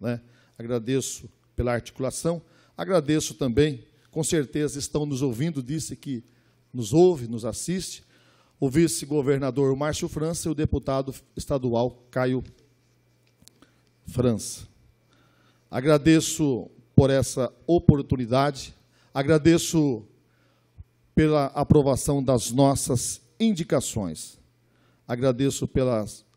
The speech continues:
aprovações das nossas moções, e eu tenho a certeza que, como um mais dois, juntos somos fortes. Quero também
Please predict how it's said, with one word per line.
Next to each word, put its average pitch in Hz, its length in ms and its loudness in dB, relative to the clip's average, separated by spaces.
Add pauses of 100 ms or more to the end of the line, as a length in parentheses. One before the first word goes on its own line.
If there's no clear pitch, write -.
aprovações 120 720 -4
das 113 200 -6
nossas 117 380 -4
moções, 151 680 -2 (720)
e 156 280 8
eu 160 140 6
tenho 180 480 2
a 160 100 2
certeza 135 800 4 (1160)
que, 143 140 -4
como 185 300 8
um 214 400 2 (220)
mais 165 260 4
dois, 117 520 2
juntos 156 540 0
somos 151 340 -2
fortes. - 600 -10 (840)
Quero 170 260 8
também 156 580 2